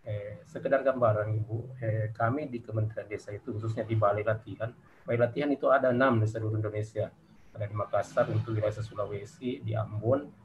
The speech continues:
Papua, di Banjarmasin, Denpasar, Jogja, dan Jakarta. Eh, di Pekanbaru ada. Eh, kami ada namanya pejabat fungsional yang turun ke desa. Itu memang, memang juga fokus di situ.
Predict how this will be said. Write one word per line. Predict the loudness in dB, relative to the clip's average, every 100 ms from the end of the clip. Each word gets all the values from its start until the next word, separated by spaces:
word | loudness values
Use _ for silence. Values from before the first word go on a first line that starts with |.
| -20 -6
Papua, | -4 -2 0 4 6 4 4
di | -2
Banjarmasin, | -2 -2 -6 -4 -6 -8 -8 -8 -4
Denpasar, | -4 -4 -6 -6 0 0 0
Jogja, | -8 -10 -14
dan | -16
Jakarta. | -18 -10 -10 -10 -18 -20 -20 -20 -20 -20 -18
Eh, | -10
di | -8
Pekanbaru | -6 0 6 8 8
ada. | 4 0 -12 -20 -20 -20 -20 -6
Eh, | 0 2 2 0 -6 -12
kami | 0 4 6 6
ada | 6 8 8
namanya | 8 4 4
pejabat | 2 4 4 4
fungsional | 2 2 4 6 6 6
yang | 4 4
turun | 2 2
ke | 2
desa. | 0 0 -2 2 2 4 4 4 4 4 2 2 0 -4
Itu | -4 2
memang, | 2 4 2 -2 -6
memang | -8 -2 -2
juga | -2 -4 -4
fokus | -4 -8 -8 -10
di | -12
situ. | -16 -16 -16